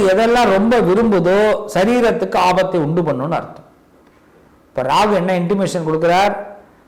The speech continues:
"நாக்குக்கு முக்கியத்துவம் கொடுக்காத ராஜா" அப்படிங்கிறார்.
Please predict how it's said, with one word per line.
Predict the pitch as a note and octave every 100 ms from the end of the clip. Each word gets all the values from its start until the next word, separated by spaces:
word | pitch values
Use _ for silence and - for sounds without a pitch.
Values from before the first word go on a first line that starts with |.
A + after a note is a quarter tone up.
| _ C#3+
"நாக்குக்கு | E3 G3 A3 G3 F3+ D#3+
முக்கியத்துவம் | D#3 G3 F#3+ F3+ D#3
கொடுக்காத | D#3 E3 D#3+ D3 C3+
ராஜா" | C#3 C#3 D#3 G3 D#3 - - B2+
அப்படிங்கிறார். | C3 C#3+ C#3+ A2